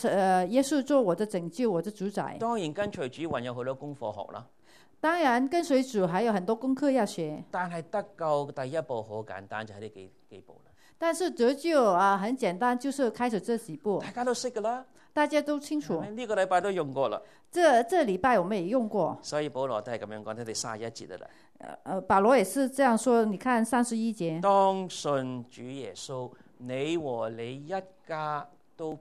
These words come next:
Speaker 2: 必得救。
Speaker 1: 當信主耶穌，你和你一家人都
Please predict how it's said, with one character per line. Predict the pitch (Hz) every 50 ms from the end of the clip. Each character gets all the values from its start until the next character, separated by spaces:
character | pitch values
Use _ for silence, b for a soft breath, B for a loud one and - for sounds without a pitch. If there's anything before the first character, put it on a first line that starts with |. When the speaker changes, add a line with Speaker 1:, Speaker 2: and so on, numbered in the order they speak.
| _ _
Speaker 2:
必 | - 151 147 143 139 135 - _ _
得 | - 127 113 _ -
救。 | - - - - _ _ _ _ _ _ _ _ b b b b b
Speaker 1:
當 | - 311 320 349 359
信 | 359 - 359 330 285 240
主 | - - 220 190
耶 | 196 226 254 269
穌， | 254 262 302 285 277 277
你 | 254 214 214 202 196 190 185
和 | 202 202 220
你 | 262 254 214 180
一 | 143 202 262 262
家 | 262 269 269 262 247 254 247 - - -
人 | - 208 202 202 226 220
都 | - 262 262 254